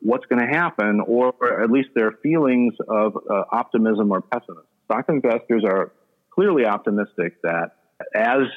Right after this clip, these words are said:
economies open up, and every,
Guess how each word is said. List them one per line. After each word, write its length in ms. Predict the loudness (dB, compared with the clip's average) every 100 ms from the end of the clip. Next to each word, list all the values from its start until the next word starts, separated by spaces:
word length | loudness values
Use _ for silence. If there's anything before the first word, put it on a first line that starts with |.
| -10 -6 -4 -6 -6 -6
economies 640 | -4 -2 0 2 2 0 -2 -2
open 300 | 0 0 0
up, 240 | 0 0
and 140 | -2 0
every, 300 | 0 0 0